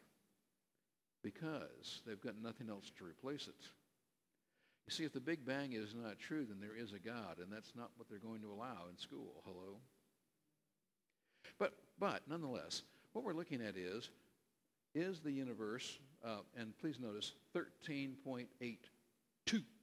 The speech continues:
billion years old. That's the latest number, okay? I would point out that this number is constantly changing.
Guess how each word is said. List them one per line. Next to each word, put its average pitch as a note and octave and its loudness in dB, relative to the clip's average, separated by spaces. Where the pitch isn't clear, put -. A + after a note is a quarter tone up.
billion G#2 4
years F2+ -4
old. D#2+ -6
That's G3+ 4
the C3+ 2
latest B2 4
number, A2 -2
okay? A2+ -2
I C3+ 2
would D3 -2
point F#3+ -2
out E3+ 0
that A#2+ -8
this A#2+ -6
number C3+ 0
is A2+ -2
constantly A2 -6
changing. G2+ -4